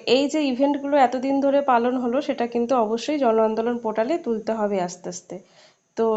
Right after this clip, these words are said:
সেটা চার দিন পর্যন্ত ব্যাকডেটের এন-, ডেটা এন্ট্রি করা যায়, ওটা নিয়ে কোনো অসুবিধাই নেই, আমি সব দেখিয়ে দেবো। তো যদি এই ভিডিওটি হেল্পফুল মনে হয় তাহলে সবার সঙ্গে শেয়ার করে সবাইকে জানার সুযোগ করে দেবেন। তাহলে একবার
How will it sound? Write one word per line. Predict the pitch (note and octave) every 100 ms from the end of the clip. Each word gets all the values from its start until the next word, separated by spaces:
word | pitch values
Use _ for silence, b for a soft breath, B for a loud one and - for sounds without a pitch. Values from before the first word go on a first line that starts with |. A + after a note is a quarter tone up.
| A3
সেটা | A3 C#4 D4+ D4+ D4+ D4 D4 B3 A#3+
চার | - C4 B3+
দিন | D4 D4+
পর্যন্ত | C#4+ C#4 C#4+ C#4+ C#4
ব্যাকডেটের | C#4+ C4 B3 A#3 B3 C4
এন-, | B3+ A#3 -
ডেটা | A#3+ A#3+ B3
এন্ট্রি | A#3 A#3 A#3+
করা | A#3+ G#3 A3
যায়, | A3 B3
ওটা | B3
নিয়ে | A3+ A#3 A3+
কোনো | A3
অসুবিধাই | G#3+ G#3+ A3 A3+ B3 A#3+
নেই, | B3+ D4+
আমি | A#3
সব | A#3 A3 G3+
দেখিয়ে | G3+ A3+ A#3
দেবো। | B3 D4+ B B B B B B _ _ _ _ _ _
তো | C4+
যদি | B3+ C#4+ D4+
এই | D#4+
ভিডিওটি | D#4 D#4 D#4 D#4+
হেল্পফুল | C#4 C4+ C4+ D4+ D4+
মনে | C4 C4 C#4
হয় | C#4+ E4+
তাহলে | F4 C4+ C#4
সবার | C4 A#3+ B3+ C4
সঙ্গে | C4 C4
শেয়ার | B3+ A#3+ A#3
করে | A#3 C#4
সবাইকে | C4+ A3+ A3 A3 A#3
জানার | A3 A3 D4+
সুযোগ | - A3+ A3 -
করে | F#3 F3+
দেবেন। | F3+ F3 F3 G3+ -
তাহলে | A3+ A#3 C#4 - B B B
একবার | A#3 A#3